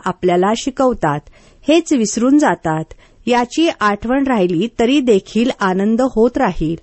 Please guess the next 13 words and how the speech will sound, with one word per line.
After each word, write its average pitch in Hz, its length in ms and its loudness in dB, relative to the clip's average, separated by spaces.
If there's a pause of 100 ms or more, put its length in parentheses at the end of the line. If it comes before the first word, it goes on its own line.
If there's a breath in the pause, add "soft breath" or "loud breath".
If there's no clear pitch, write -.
(340)
परंतु 359 440 2
गतजन्माचा 311 1000 2
कर्मभोगच 226 960 0
असा 277 220 -2
आहे, 220 480 -2 (140)
त्यामुळे 226 400 -2
बाबांची 214 600 -2
आठवण 220 440 0
करतच 254 500 -2
नाहीत. 156 360 -2 (600 soft breath)
तरीही 320 400 2
तोंड 277 440 2 (100)
कचऱ्याकडेच 269 800 0